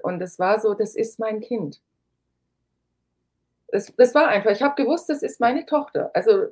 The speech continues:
das war so. Und da gab's für mich jetzt auch gar kein Wenn und Aber mehr, zu sagen: „Okay, ne, das lohnt sich nicht.“ Und ich,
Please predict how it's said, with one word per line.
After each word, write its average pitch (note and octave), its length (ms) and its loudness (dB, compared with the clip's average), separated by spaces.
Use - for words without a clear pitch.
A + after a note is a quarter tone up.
das A3+ 180 2
war A3 200 8
so. D#3+ 180 2
Und G3+ 200 -2
da F#3+ 100 2
gab's A3+ 400 0
für C#4 100 -2
mich C4+ 220 -2
jetzt B3+ 200 -4
auch A3 260 4
gar G3 240 0
kein A#3+ 260 -6
Wenn A3 160 -2
und F3+ 140 -4
Aber A#3+ 400 -2
mehr, F3 380 -4
zu A3 160 -2
sagen: A3+ 560 4
„Okay, G#3 400 0
ne, F#3+ 180 -4
das E3+ 200 -6
lohnt B3+ 300 -2
sich B3 240 -10
nicht.“ A#3 280 -2
Und F3+ 240 -6
ich, - 120 -16